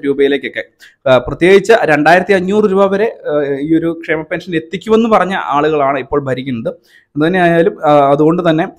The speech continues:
ഈ ഒരു തുക വർദ്ധിപ്പിക്കാനുള്ള സാധ്യത വളരെ കൂടുതലാണ്. കുറഞ്ഞത് ഒരു നൂറ് രൂപയോ ഇരുന്നൂറ് രൂപയോ വർദ്ധിപ്പിക്കാനുള്ള സാധ്യത തീർച്ചയായിട്ടും ഉണ്ടാകാൻ സാധ്യതയുണ്ട്. പക്ഷേ എന്നിരുന്നാൽ പോലും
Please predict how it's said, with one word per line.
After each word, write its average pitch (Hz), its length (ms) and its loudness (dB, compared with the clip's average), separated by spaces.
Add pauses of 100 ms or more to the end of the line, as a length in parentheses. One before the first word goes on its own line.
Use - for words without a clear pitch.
(240)
ഈ 160 60 2
ഒരു 165 80 2
തുക 170 180 4
വർദ്ധിപ്പിക്കാനുള്ള 156 520 0
സാധ്യത 135 340 6
വളരെ 131 180 4
കൂടുതലാണ്. 120 400 2
കുറഞ്ഞത് 196 360 2
ഒരു 214 80 6
നൂറ് 196 260 2
രൂപയോ 190 340 4
ഇരുന്നൂറ് 156 300 0
രൂപയോ 156 220 2
വർദ്ധിപ്പിക്കാനുള്ള 143 440 -4
സാധ്യത 131 300 -2 (180)
തീർച്ചയായിട്ടും 143 400 -6
ഉണ്ടാകാൻ 127 280 -4
സാധ്യതയുണ്ട്. 113 440 -4 (440)
പക്ഷേ 208 300 -2 (680)
എന്നിരുന്നാൽ 190 380 0
പോലും 190 460 0